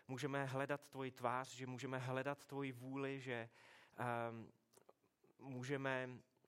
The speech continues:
zapojit svoje přátele do toho, aby nám pomohli s tou navigací. Díky za Bibli, za tenhle úžasný dar, eh, pro všechny lidi. A díky za to, jak, eh, s náma jednáš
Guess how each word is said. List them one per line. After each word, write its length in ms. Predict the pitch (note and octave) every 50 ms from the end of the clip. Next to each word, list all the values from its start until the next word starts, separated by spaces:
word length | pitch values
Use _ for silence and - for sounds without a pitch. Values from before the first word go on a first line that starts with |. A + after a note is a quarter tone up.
| _ -
zapojit 640 | - A2+ B2+ C3 - E3 E3+ D#3 C#3+ B2+ A#2 - -
svoje 240 | - - B2+ A#2+ B2+
přátele 500 | - - D3 C3 C3 - C#3+ C3+ C#3 B2+
do 100 | C3 B2+
toho, 400 | - C#3 B2+ B2 B2+ C3 C3 B2+
aby 180 | B2 A#2+ C3
nám 180 | B2+ C3 C3+ C3
pomohli 400 | - C3+ C3+ C#3 C3+ C3+ C3+ C3
s 80 | -
tou 140 | - C#3+ C3
navigací. 680 | C3 B2 A#2+ C3 B2 A#2+ B2 A#2+ - - - A2 G#2 A2+ - _ _ _ - - _ _ _ _ _ - _ - - - _ _ _ _ _
Díky 540 | C3 C3+ - - D#3 D3 D3 D3 C#3+ C#3+ C#3
za 160 | B2+ C#3 C#3
Bibli, 640 | B2+ D3+ D#3+ D3 C3 D3 C#3+ C3+ C3 C3 B2+ B2+
za 600 | A#2+ A2+ C3 B2+ B2 A#2+ A#2+ A#2+ A#2+ A#2 A#2 A#2 - _ _ _ - _
tenhle 260 | - C#3+ C#3 D3 D#3 - -
úžasný 560 | - D3+ C#3+ D#3 D#3 D3 - - D#3+ D3 D3
dar, 440 | B2+ B2+ B2+ A#2+ A#2+ A#2+ A#2+ A#2+ A#2+ - - _ - -
eh, 60 | - A#2+ A#2 A2+ A2+ A2 A2+ A2 A2
pro 200 | - - A#2+ A#2
všechny 380 | - - C#3+ B2+ - C#3+ C3+
lidi. 380 | B2+ B2+ B2 G#2+ G#2+ G2+ F#2+ G#2+ - _ _ _ _ _ - - - - - -
A 60 | A#2
díky 340 | B2 A#2+ - D#3+ D#3 D#3 D3
za 140 | C#3 C#3+
to, 340 | C#3 - D3+ C#3+ C#3 C3+ C#3
jak, 360 | C#3 C#3 C3 - - - -
eh, 360 | D3 C3+ C3 B2 B2+ A#2 A#2+ A#2
s 140 | - -
náma 240 | C3+ B2+ B2+ C3 C3+
jednáš 600 | C3 B2+ A#2+ B2 A#2+ A#2+ A#2+ - - - - -